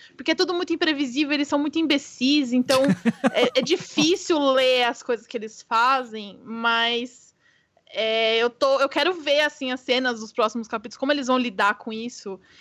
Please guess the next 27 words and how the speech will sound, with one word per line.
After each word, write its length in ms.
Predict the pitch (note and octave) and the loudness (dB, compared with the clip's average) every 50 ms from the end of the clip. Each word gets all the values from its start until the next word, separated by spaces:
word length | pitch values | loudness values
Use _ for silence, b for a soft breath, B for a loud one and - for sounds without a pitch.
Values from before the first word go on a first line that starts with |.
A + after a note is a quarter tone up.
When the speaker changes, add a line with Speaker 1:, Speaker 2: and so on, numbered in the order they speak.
| b b _ | b b _
Speaker 1:
que 120 | - D4 | -2 -2
é, 80 | C#4 - C4+ - - | -2 -2 -2 -4 -2
é 100 | - - | -2 -2
tão 320 | - - G#4 C5 D5 B4+ | 0 2 2 2 2 2
imbecil, 500 | F#4 A#3+ A3 A3 - - - - C#4 C4+ A#3+ | 0 0 -2 -2 -4 -10 -6 -4 -2 0 0
assim, 180 | A3+ - C#4 | 0 0 0
eles 160 | C4+ C4+ C#4+ - | 0 0 -2 -4
criaram, 600 | - - D4+ E4 E4+ F4 G4+ G#4 G#4 G4+ F#4+ - | -2 0 2 2 4 2 2 0 -2 -4 -4 -4
é, 140 | D#4 D4+ - - | -4 -4 -6 -6
uma 160 | - D4 E4 D#4+ | -4 -2 -2 -2
crise 380 | - - F4 E4+ F4 E4 E4+ | 0 -2 0 0 0 -2 -2
tão 140 | - F#4+ B4 | -2 0 0
idiota 840 | B4+ F#4 C4+ A#3 C4 A#3 A#3+ A#3+ B3+ C4 C#4+ - - - G#3+ G3 G#3+ B B B B B B B B | 0 0 0 0 2 2 4 4 2 2 0 -2 -4 -4 -4 -4 -6 B B B B B B B B
e 160 | B3+ C#4 D#4 | -2 0 0
es-, 220 | F4+ - - - - - - - | 0 -2 -4 -12 -14 -14 -10 -4
acabaram 500 | B3 - - F#4+ - - F4+ G4+ G#4+ G4+ | -4 -2 0 0 2 2 2 0 0 -4
se 160 | - - F4+ E4 | -8 -8 -10 -10
expondo 640 | - - - - - D4+ C#4 D#4 F4 F4+ D#4+ C#4 C#4+ | -10 -12 -18 -6 0 0 0 0 0 -2 -4 -6 -6
de 100 | A#3+ C4+ | -8 -8
tão, 340 | - - G4 A#4+ C5 B4 - - - - - | -4 -2 0 0 0 0 -2 -8 -12 -10 -4
tal 160 | - G4 A4 - | -2 0 0 -2
forma. 880 | - - - - C4+ B3+ C4 C#4 D4+ C#4 B3+ A3+ G#3+ G#3 G3 G#3 A3+ - B B B B B B B B | -4 -8 -8 -2 0 2 4 4 4 2 2 0 -2 -4 -4 -6 -6 -10 B B B B B B B B
Então, 760 | - B3 A#3+ - D4+ C#4 C#4 C#4+ D4+ D#4 D#4+ E4 E4 D4 B3 - | -8 -6 -2 0 2 4 4 4 2 2 0 -4 -8 -12 -10 -4
eu, 140 | - D4 D4+ | 0 2 2
eu, 40 | D4 | 2
eu 180 | - - D4+ C#4+ | 2 2 0 0
que-, 100 | - | 2